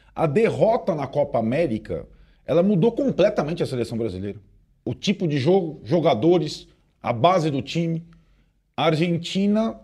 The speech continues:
tentou começar a Copa com a mesma formação da Copa América, com o Depô, com Paredes, não tinha o Lo Celso, com a mesma escalação. Não é mais a escalação ideal pra esse momento. Tanto que trocou cinco hoje,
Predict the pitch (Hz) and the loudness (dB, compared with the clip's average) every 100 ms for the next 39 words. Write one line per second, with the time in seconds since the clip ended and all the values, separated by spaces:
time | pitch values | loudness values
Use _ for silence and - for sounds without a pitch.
0 | - 196 185 - 131 123 131 127 - 147 | 0 0 0 0 0 0 -2 -2 0 2
1 | 135 156 - 175 175 196 190 - 208 160 | 2 2 2 4 4 0 -4 0 2 2
2 | 151 151 160 147 196 202 - 196 202 196 | 6 6 6 4 -4 -4 -4 -2 0 -2
3 | - 127 120 139 - _ _ 95 131 131 | -2 -2 -2 -6 -12 _ _ -4 -2 0
4 | - - 143 117 120 117 113 98 139 - | 0 0 -2 0 -2 -2 -4 -2 -2 2
5 | 170 165 165 104 123 131 156 175 170 190 | 4 4 2 -2 0 2 6 6 4 -4
6 | - - _ 143 139 143 156 170 - 196 | -12 -20 _ -6 -4 0 2 2 0 0
7 | 202 196 185 226 302 277 294 - 233 185 | 2 0 -2 2 2 2 -2 0 2 0
8 | 131 95 - _ _ _ _ _ _ _ | -2 -8 -12 _ _ _ _ _ _ _
9 | _ _ - 220 233 240 226 214 214 220 | _ _ 0 2 4 4 2 2 0 0
10 | 208 196 214 190 196 220 - - _ 185 | 2 2 2 2 2 2 -2 -18 _ 0
11 | 196 202 220 180 175 262 262 269 240 226 | 0 2 2 2 0 -2 0 0 2 0
12 | - - 269 208 165 381 214 | 0 0 0 4 4 4 0